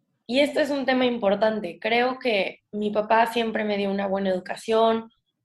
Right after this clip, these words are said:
dinero, eh, pues, toda esta parte como de sociedad o así.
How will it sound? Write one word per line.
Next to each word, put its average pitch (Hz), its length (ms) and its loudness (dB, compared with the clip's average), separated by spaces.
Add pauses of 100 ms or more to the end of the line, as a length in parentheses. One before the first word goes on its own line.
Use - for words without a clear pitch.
(140)
dinero, 247 1080 2
eh, 226 320 -4
pues, 240 180 -6
toda 247 140 2
esta - 260 -4
parte 202 300 -2
como 185 480 -4 (100)
de 190 220 -8
sociedad 190 880 -4
o 175 100 -2
así. 180 460 -8